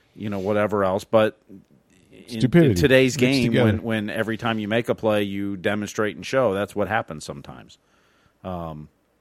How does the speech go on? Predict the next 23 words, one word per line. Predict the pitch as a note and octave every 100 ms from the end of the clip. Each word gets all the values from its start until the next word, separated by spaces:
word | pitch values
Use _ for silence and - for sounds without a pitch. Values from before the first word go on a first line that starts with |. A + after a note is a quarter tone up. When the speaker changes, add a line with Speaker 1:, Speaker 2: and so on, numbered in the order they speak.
| _ _ _ _ _ _ _ -
Speaker 1:
I | A#2
feel | C3 B2
bad | A#2 D#3+
Speaker 2:
But |
Speaker 1:
for |
Speaker 2:
not | G3
Speaker 1:
him, | F#3
Speaker 2:
only | C#3
Speaker 1:
but, | D#3+
Speaker 2:
that | D3 D#2+ -
Speaker 1:
but, |
but | E3
it | E3 C#3+
cost | - D3+ C#3+
Florida | - D3 C#3+
a |
shot | B2+ C3+
at | B2+
the |
national | A#2+ A2 G#2+
title, | F#2+ D2 C2+ E2 -
potentially. | - F#2+ D#2+ -
It | D2